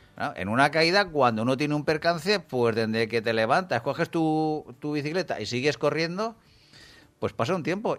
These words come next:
pero ese tiempo es el que se asume, es parte de la carrera.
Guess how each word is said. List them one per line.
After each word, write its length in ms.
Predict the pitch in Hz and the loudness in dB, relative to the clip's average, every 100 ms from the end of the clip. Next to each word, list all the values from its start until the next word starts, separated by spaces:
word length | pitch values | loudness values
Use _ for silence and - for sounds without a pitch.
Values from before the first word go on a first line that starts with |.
| - | -8
pero 140 | - 95 | -8 -4
ese 120 | 123 | -4
tiempo 280 | 123 160 208 | -2 -2 0
es 60 | 208 | -2
el 80 | 208 | -2
que 100 | 160 | -2
se 80 | |
asume, 300 | 110 151 185 | -2 0 -2
es 100 | 131 | -2
parte 340 | - 226 233 135 | 0 -2 2 2
de 80 | 104 | 2
la 100 | 87 | 0
carrera. 420 | 82 82 76 - | -2 -4 -8 -14